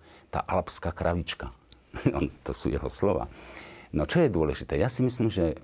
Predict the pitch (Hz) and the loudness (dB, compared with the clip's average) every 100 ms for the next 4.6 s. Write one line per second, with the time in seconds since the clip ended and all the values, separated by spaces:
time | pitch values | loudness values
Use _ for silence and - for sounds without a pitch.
0 | - 76 85 131 - - 95 87 90 82 | -8 -2 2 2 0 0 0 2 2 2
1 | 80 73 - - _ _ _ _ _ _ | 2 0 -4 -20 _ _ _ _ _ _
2 | _ _ _ - 120 95 80 - 160 117 | _ _ _ 2 4 4 2 0 2 0
3 | - - 67 69 60 - - - 69 - | -2 -4 0 2 0 -4 -10 -10 -12 -8
4 | - 104 85 - 60 | 0 2 2 -2 -8